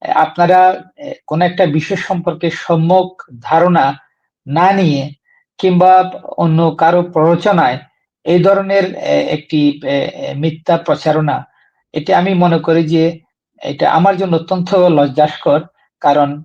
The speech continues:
আহ, আমিও বাংলাদেশ আওয়ামী লীগ করি, আপনারাও বাংলাদেশ আওয়ামী লীগ করেন। আমি জানি না, আহ, যে, আহ, আপনাকে যারা প্রশ্ন করেছে আপনি তাদেরকে বলবেন যে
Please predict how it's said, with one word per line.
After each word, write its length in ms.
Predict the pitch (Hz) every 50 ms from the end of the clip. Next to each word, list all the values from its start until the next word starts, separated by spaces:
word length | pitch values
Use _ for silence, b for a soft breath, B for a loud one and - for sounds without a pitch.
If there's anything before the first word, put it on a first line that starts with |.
| _ -
আহ, 500 | - - 143 139 135 135 - - - -
আমিও 260 | - 151 156 175 185 175
বাংলাদেশ 460 | 170 165 160 156 147 160 156 - 175
আওয়ামী 240 | 156 147 147 147 147
লীগ 120 | 151 156
করি, 180 | 170 165 170 156
আপনারাও 360 | 147 - - 147 143 151 147
বাংলাদেশ 460 | 135 131 123 123 117 120 - - -
আওয়ামী 220 | 123 120 120 117
লীগ 100 | 120 113 _
করেন। 240 | - 113 104 101 101 - _ _ _ _ _ _ _ _ _ _ _ _
আমি 180 | - 156 170 175
জানি 260 | 165 196 190 214 208
না, 120 | 214 208
আহ, 500 | 202 202 202 - - - 156 151 147 143 143 139
যে, 300 | 143 143 143 139 135 135 _ -
আহ, 460 | - 143 143 139 139 139 143 - - 139
আপনাকে 340 | 143 - - 151 156 170
যারা 200 | 151 151 151 160
প্রশ্ন 360 | 151 - 151 - - - - -
করেছে 400 | - 196 139 - - - 160 156
আপনি 280 | 139 - - 135 135
তাদেরকে 460 | - - 131 127 151 151 - - 170
বলবেন 500 | 151 147 156 156 156 156 175 175 170 165
যে 200 | 139 139 131 127